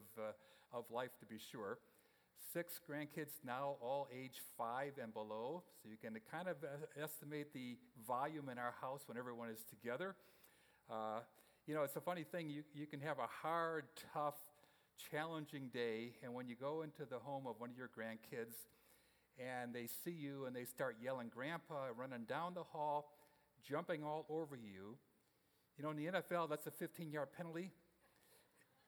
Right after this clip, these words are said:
But for a grandparent, it's a touchdown. It is wonderful. There's nothing quite like it.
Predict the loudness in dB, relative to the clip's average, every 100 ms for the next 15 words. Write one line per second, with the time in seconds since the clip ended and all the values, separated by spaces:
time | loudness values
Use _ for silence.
0 | _ -20 -8 -2 0 2 2 2 2 2
1 | 2 2 2 2 2 2 2 2 4 4
2 | 4 0 0 0 0 0 2 4 2 0
3 | -2 -2 0 0 0 -2 0 2 2 2
4 | 0